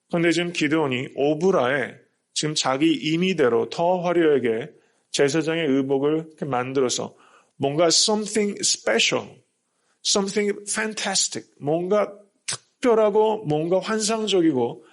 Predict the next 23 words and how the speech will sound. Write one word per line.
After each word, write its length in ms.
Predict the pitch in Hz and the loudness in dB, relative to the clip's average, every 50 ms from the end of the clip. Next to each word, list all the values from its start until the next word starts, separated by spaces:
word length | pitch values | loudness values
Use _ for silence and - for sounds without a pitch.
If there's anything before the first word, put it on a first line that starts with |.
| _ _ _ _ _ _ _ | _ _ _ _ _ _ _
뭔가 300 | - 151 160 160 175 180 | -2 -2 0 2 2 2
something 460 | 180 - - 202 190 190 190 196 196 | 2 2 0 -2 -4 -4 -4 -4 -2
supernatural한 1000 | 190 - - - 208 - 220 208 185 156 - - - - 147 139 127 117 107 - | -2 0 -2 -2 -2 -4 -4 -2 -2 -2 -2 -2 -4 -4 -4 -4 -6 -6 -8 -10
거, 80 | - - - 175 _ _ _ _ _ _ _ _ _ _ _ _ _ _ | -14 -20 -20 -20 _ _ _ _ _ _ _ _ _ _ _ _ _ _
이런 340 | - 156 170 180 180 185 185 | 0 2 2 2 2 0 0
것을 640 | 156 143 139 139 - - 185 175 180 180 180 - - - - 131 131 | 0 2 2 2 2 2 2 2 2 0 -2 -6 -10 -10 -8 -6 -4
추구하는 560 | - - - 185 180 196 190 180 170 160 143 | -2 -2 -2 0 0 0 0 0 -2 -2 -2
것이, 560 | 127 120 113 - 180 170 127 101 - - - _ _ _ _ _ _ _ _ _ | -2 -2 -2 -2 -2 -2 -2 -4 -8 -12 -20 _ _ _ _ _ _ _ _ _
그런 320 | - 160 165 180 180 180 | 0 2 2 2 2 2
것이 540 | 180 180 170 - 190 196 196 196 - - - | 2 2 2 2 2 0 0 0 -2 -6 -6
있을 360 | - 147 165 160 - - 190 185 | -2 0 0 0 0 0 -2 -2
수 160 | - - - | -2 -2 -2
없다라고 720 | - - 131 131 131 - - 202 180 147 139 139 151 160 156 | 0 0 -2 -2 -2 -2 0 0 2 2 0 -2 -2 -2 -2
말하는 320 | 147 139 139 143 143 139 | -2 -2 -2 -4 -4 -4
것이 220 | 139 135 - 160 | -4 -2 -2 -4
아니라 320 | 147 143 127 117 117 127 - - _ _ _ _ _ _ _ _ | -6 -6 -6 -6 -6 -6 -8 -14 _ _ _ _ _ _ _ _
그런 320 | - 160 175 180 190 185 | -2 0 0 0 0 0
것들을, 640 | 180 170 170 - - 156 160 180 208 226 240 - - - _ _ _ _ _ | 0 0 0 0 -2 0 2 2 2 0 -2 -8 -16 -20 _ _ _ _ _
그런 360 | - - 180 202 226 247 254 226 | -4 0 2 2 2 2 2 2
것들을 480 | 208 170 - - - 175 175 160 123 | 2 2 2 0 0 2 2 2 2
지나치게 540 | 123 - - 151 151 156 156 - - 165 170 | 0 -2 -2 -2 -2 -2 -2 0 0 0 0
집중해서 500 | 160 - 139 127 - 143 139 139 131 139 | 0 0 -2 -4 -6 -6 -4 -4 -4 -4
쫓아다니는 840 | 131 - 170 156 - 190 170 151 147 123 120 123 131 151 165 175 | -4 -4 -4 -2 0 0 0 -2 -2 -4 -6 -6 -6 -8 -8 -10